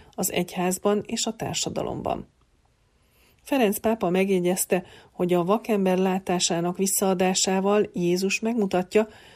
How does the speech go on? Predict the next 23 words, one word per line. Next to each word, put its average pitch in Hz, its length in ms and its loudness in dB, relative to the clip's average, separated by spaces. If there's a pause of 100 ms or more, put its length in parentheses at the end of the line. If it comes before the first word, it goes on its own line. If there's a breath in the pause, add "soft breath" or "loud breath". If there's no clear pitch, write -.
hogy 180 200 -2
a 175 80 2
szíve 208 540 0
nem 247 200 -2
maradhat 180 500 0
közömbös 180 540 0
a 165 60 -4
szenvedés 190 640 0
iránt, 170 400 0 (440 loud breath)
ezért 190 460 0
felszólít 185 640 0
bennünket 196 640 2
az 180 360 -2
azonnali 185 520 0
cselekvésre, 175 840 0 (380 loud breath)
hogy 170 260 -4
vigasztaljuk, 196 960 0 (180)
nyugtassuk 185 760 -2
és 220 360 -2
gyógyítsuk 175 640 -4
meg 190 300 0
embertestvéreink 170 1120 -2
sebeit. 170 640 -2